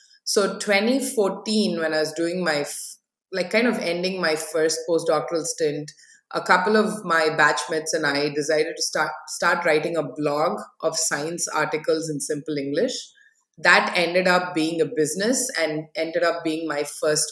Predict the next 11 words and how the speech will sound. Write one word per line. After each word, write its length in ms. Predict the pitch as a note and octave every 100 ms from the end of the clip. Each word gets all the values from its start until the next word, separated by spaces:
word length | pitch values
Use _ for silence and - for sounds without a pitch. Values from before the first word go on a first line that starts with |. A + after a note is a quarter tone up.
| E3
entrepreneurial 800 | D3 D3 D3+ D3 D3 C#3+ D3 C#3
venture. 380 | C#3 C3+ D3 - - _ _ - _ -
So 600 | - E3+ D#3+ D#3 D#3 - F3
that's 380 | E3+ G#3+ -
when 160 | G#3+ G#3
I 80 | E3+
kind 240 | F#3 F3
of 60 | F3
stepped 420 | - E3+ D#3 -
into 180 | E3+ D#3
entrepreneurship. 680 | C#3+ C3+ C#3 C#3 C3+ -